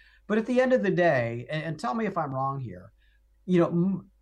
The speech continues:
most, if not all, elections really turn on economic issues, right? A-, and, and how you're feeling about your own personal economic situation, uh, and, and how you're feeling about the direction of the country. And,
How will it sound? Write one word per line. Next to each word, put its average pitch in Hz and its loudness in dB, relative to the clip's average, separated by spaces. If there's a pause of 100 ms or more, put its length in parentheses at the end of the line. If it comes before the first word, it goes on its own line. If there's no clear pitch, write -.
most, 220 0
if - -4
not 190 2
all, 156 2
elections 131 -6
really 180 -4
turn 165 -6
on 131 -4
economic 110 -10
issues, - -20 (100)
right? 185 0
A-, 156 -2
and, 143 2
and 135 0
how 147 -2
you're 143 -2
feeling 131 0 (400)
about 123 -4
your 120 -8
own 151 -4 (340)
personal 151 -4
economic 135 -6
situation, 120 -4 (240)
uh, 113 -2
and, 131 -4 (100)
and 131 -2
how 131 -2
you're 127 -4
feeling 123 -6
about 113 -2
the 117 -12
direction 107 -10
of 110 -4
the 117 -4
country. 120 -4 (400)
And, 135 2